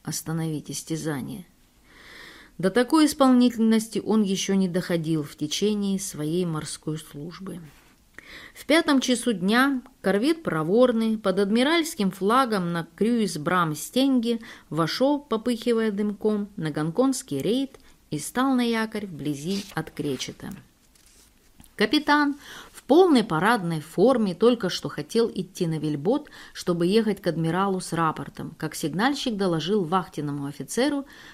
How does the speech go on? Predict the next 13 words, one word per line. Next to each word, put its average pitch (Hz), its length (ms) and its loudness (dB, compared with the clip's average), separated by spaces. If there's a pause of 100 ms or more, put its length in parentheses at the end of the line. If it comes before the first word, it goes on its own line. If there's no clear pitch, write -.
что - 240 -4
адмирал 160 580 0
отвалил 160 480 -2
от 170 100 -2
борта. 139 560 -10 (340)
"К - 80 -8
нам?" — 285 340 2 (260)
спросил 175 480 -6
капитан, 175 540 -2
возвращаясь 175 680 -4
от 165 120 -8
парадного 165 480 -4
трапа. 160 480 -6